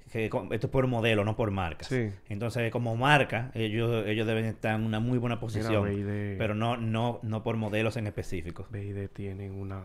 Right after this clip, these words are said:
Speaker 2: una cosa
Speaker 1: Sí, se están, se están poniendo la pila.
Speaker 2: tan agresiva esa gente.
Speaker 1: Tan duro, duro.
Speaker 2: Agresiva,
Speaker 1: Y están, están
Speaker 2: agresiva.
Speaker 1: llegando a todos los países de, de, de, de Latinoamérica y, y,
Speaker 2: No,
Speaker 1: y,
Speaker 2: es mal.
Speaker 1: y están a punto de entrar en, en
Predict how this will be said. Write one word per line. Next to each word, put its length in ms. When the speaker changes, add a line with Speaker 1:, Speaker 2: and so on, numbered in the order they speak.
Speaker 2:
una 180
cosa 520
Speaker 1:
Sí, 80
se 100
están, 340
se 100
están 260
poniendo 220
la 120
pila. 280
Speaker 2:
tan 240
agresiva 640
esa 160
gente. 300
Speaker 1:
Tan 300
duro, 360
duro. 340
Speaker 2:
Agresiva, 520
Speaker 1:
Y 80
están, 80
están 200
Speaker 2:
agresiva. 140
Speaker 1:
llegando 300
a 100
todos 180
los 120
países 440
de, 300
de, 180
de, 300
de 260
Latinoamérica 800
y, 420
y, 80
Speaker 2:
No, 140
Speaker 1:
y, 140
Speaker 2:
es 60
mal. 140
Speaker 1:
y 40
están 280
a 100
punto 280
de 80
entrar 320
en, 80
en 80